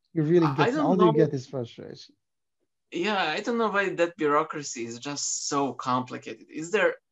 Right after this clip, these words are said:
Speaker 2: any way to make it easier? I don't know.
Speaker 1: No, because it would actually require for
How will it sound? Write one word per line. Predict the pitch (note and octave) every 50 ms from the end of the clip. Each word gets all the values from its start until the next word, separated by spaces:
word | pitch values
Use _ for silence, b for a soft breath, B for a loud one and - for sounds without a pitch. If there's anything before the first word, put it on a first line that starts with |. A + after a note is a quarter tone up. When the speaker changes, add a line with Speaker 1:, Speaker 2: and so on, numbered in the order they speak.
| _
Speaker 2:
any | - E3+ F3 F3+ F#3 F3+ F3+ F3 D#3+ C#3+ C3 B2
way | A#2+ A#2+ B2 B2 B2 B2 B2 A#2 A#2 A2+ A2 F2+
to | - - B2+ A#2+
make | A#2+ A#2+ A#2 -
it | B2+ A2 -
easier? | B2 A#2+ A2 A#2 A2 -
I | D2+ B2 C#3
don't | C#3 C3+ B2 A#2+
know. | A#2+ A2+ A2 - - _ _ _ _ _ _ _ _ _ B B B B B -
Speaker 1:
No, | F3 A3+ B3+ G#3 D3
because | B2 C#3+ C3 - D#3+ D3+ D3 C3+ B2+ C#3
it | E3 D#3 D3+ D3 -
would | D#3 D3 D3
actually | D#3 E3 D#3+ D#3+ - F#3 F3
require | D#3+ D3+ C#3+ D3 _ - D#3 C#3+ D3 D#3 D#3 D3+
for | D3 - - D3+ D3 C#3+ C#3+ C3+